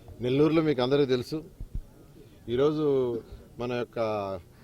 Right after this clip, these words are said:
రూరల్ యాక్చువల్గా నేషనల్ హైవే పక్కనే తీసుకుంటే పెద్ద దెబ్బ ఉంది ఎప్పటి నుంచో. దానికి కూడా టెండర్ ఇచ్చాం. బహుశా వాళ్ళకి నాలుగైదు రోజుల్లో స్టార్ట్ చేస్తున్నారు. ఈ విధంగా one by one చేస్తున్నాం. ప్రత్యేకంగా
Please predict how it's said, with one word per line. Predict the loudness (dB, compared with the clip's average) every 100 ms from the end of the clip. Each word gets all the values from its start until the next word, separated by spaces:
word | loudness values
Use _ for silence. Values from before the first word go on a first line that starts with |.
| -16 -2
రూరల్ | 4 6 6 4 -4 -14
యాక్చువల్గా | -8 -2 2 2
నేషనల్ | 2 0 0 2
హైవే | 4 2
పక్కనే | -2 -6 -2 0
తీసుకుంటే | -2 -4 -6 -6 0 0 2 -2 -6 -14 -20 -8 -2
పెద్ద | -2 0 0
దెబ్బ | 2 2
ఉంది | 0 -2 -4
ఎప్పటి | -6 -4
నుంచో. | -4 -4 -10 -12 -20 -20 -20 -20 -20 -20 -20 -20 -20 -8
దానికి | 0 0 2
కూడా | 2 2
టెండర్ | 0 0 2
ఇచ్చాం. | 0 -2 -4 -4 -10 -20 -20 -4
బహుశా | 0 2 6
వాళ్ళకి | 6 4 2
నాలుగైదు | 2 2
రోజుల్లో | 2 2 0
స్టార్ట్ | -2 -4 -2
చేస్తున్నారు. | -4 -4 -6 -4 -2
ఈ |
విధంగా | -2 0 0 0 -2 -8 -18 -20 -20 -12 -4
one | 0 0 2
by | 4 4
one | 0 -2
చేస్తున్నాం. | -4 -4 -6 -6
ప్రత్యేకంగా | -4 -6 -2 -2 -2 -4 -4 -6